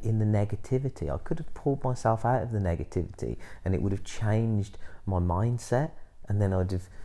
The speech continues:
started to feel more grateful, and then good things might have happened from there. But I just chose to stay in the negativity until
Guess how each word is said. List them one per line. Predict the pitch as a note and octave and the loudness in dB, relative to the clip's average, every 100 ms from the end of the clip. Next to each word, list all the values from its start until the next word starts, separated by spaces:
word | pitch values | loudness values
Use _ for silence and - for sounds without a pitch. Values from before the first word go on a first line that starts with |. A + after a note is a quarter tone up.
| - | -6
started | - - G2 - | 0 4 4 2
to | G2+ | -6
feel | - G#2+ | 0 2
more | G2+ F#2 | 4 2
grateful, | F2+ E2+ F2+ G2 - - A#2+ E3 - - - - - - - - - - - - | 2 4 4 4 -2 0 0 0 -10 -20 -20 -20 -18 -18 -16 -18 -18 -18 -12 -2
and | G2+ | 2
then | G2+ | 4
good | F#2+ A2 - | 4 0 2
things | G2+ G2 F#2+ | 0 2 0
might | G2 F#2+ | 0 0
have | F#2 - - - - | -2 -8 -12 -14 -10
happened | - G#2 G#2 G2 | -2 -2 0 -2
from | F2+ F#2+ | 0 0
there. | F#2+ A#2 A#2+ - - - - - - - - - - - - - - | 2 2 0 -2 -10 -12 -14 -18 -18 -18 -20 -20 -20 -20 -20 -18 -4
But | - | 2
I | A2+ | 4
just | A2 A2 - | 2 0 -2
chose | - A#2 A#2 - | 2 4 4 2
to | |
stay | A2 G#2+ G#2 | -2 2 4
in | G2+ | 4
the | |
negativity | G2+ G2 G2 C3 C#3 C3+ - G2 | 2 0 0 2 2 0 0 0
until | F#2 F2+ - G#2 G#2 F#2+ | 0 -2 2 6 6 4